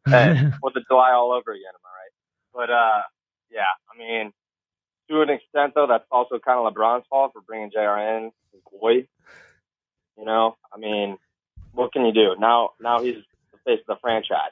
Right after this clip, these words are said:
Speaker 2: You truly
Speaker 1: J R
Speaker 2: are mourning right now, aren't you? J R is LeBron's fault. <laughs> You heard it here first. <laughs>
Speaker 1: Who, who is that?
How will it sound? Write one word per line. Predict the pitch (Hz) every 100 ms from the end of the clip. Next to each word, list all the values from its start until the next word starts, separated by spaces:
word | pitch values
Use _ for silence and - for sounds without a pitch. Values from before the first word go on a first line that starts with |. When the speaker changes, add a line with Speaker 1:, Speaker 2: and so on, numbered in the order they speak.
| _
Speaker 2:
You | 165 202
truly | 202 - 180 208 185
Speaker 1:
J | 202
R | 165 170
Speaker 2:
are | 165
mourning | 156 160 160 139
right | 131 131
now, | 127 127
aren't | 127 139 139
you? | 131 113 -
J | 147 147 175 180
R | 165 170
is | 160 156 143
LeBron's | 156 139 151 151 151 143
fault. | - - 147 127 - - - 220
<laughs> | - - 233 - _ _ _ -
You | 160
heard | 165 160
it | 160
here | 160
first. | 147 165 160 117 - - - - - _ _
<laughs> | _ _ _ _ - -
Speaker 1:
Who, | 247 208 -
who | 262 247
is | 147
that? | 120